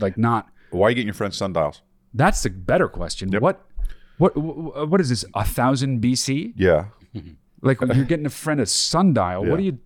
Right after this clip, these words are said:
Speaker 1: doing?
Speaker 2: That's weird. Who are your friends? Fucking
Speaker 1: Aristotle.
Speaker 2: I gotta go back in time and see my friends.
Speaker 1: Euripides.
Speaker 2: Euripides.
Speaker 1: Mike Euripides.
Speaker 2: Dude, life ripsides.
Speaker 1: <laughs>
Speaker 2: Um,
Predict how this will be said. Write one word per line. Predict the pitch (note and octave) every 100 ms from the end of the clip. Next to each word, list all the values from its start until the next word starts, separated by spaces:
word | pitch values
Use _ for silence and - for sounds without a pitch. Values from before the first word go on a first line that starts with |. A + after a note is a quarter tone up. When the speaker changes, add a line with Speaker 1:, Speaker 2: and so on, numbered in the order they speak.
| _
Speaker 1:
doing? | - G3+ F#3+ E2+
Speaker 2:
That's | F2 -
weird. | F2 E2 C#2+ - -
Who | F#2+ C#3
are |
your | A#2
friends? | - A#2 F2 B1 - _ _ _ _
Fucking | G2 F#2+ F2 D#2 - _ _
Speaker 1:
Aristotle. | A2+ B2 A#2+ - A#2+ A#2+ A2+ A2 - -
Speaker 2:
I |
gotta | G#2+ G#2+
go | G2
back | F#2
in | D#2+
time | F#2+
and | E2+
see | F2
my | D#2
friends. | - D#2+ D#2 -
Speaker 1:
Euripides. | G#2+ B2 A#2 A#2+ A#2+ A2+ - _ _ _ -
Speaker 2:
Euripides. | E2+ E2+ - D2+ D2+ -
Speaker 1:
Mike | A2 A2
Euripides. | A2 A2 A2 B2 A#2+ _
Speaker 2:
Dude, | F2 D#2+
life | E2+ E2
ripsides. | E2+ - D#2 D2 - - - - - -
Speaker 1:
<laughs> | C#3 C#3+ B2+ C#3+ C3 A2+ B2+ A#2 - -
Speaker 2:
Um, | G2+ G2+ G2+ G2+ G2+ G2+ G2 G2+ F#2+ F#2+ E2+